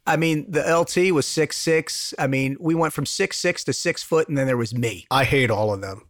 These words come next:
Speaker 1: I hate
Speaker 2: As
Speaker 1: all
Speaker 2: a
Speaker 1: of them.
Speaker 2: fellow
Speaker 1: I know.
Speaker 2: short man,
Speaker 1: I know.
Speaker 2: I hate people that are tall. I just wanna let you know, those of you that are out there,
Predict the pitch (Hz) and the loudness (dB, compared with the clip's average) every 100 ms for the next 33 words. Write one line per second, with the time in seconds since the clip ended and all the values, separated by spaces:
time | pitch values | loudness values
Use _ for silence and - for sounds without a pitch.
0 | - 170 165 160 175 208 196 208 208 254 | -4 0 4 6 6 6 6 6 6 6
1 | 190 220 220 233 220 196 202 254 156 185 | 4 4 4 4 4 0 0 0 2 4
2 | 156 180 185 143 131 120 113 101 127 117 | 4 2 2 0 2 2 2 2 2 2
3 | 95 - 165 170 190 202 165 156 - 139 | 0 -2 -2 0 4 4 6 4 4 4
4 | 135 120 131 139 156 139 127 117 117 117 | 4 4 4 2 4 4 4 4 2 2
5 | 143 127 123 | 2 2 0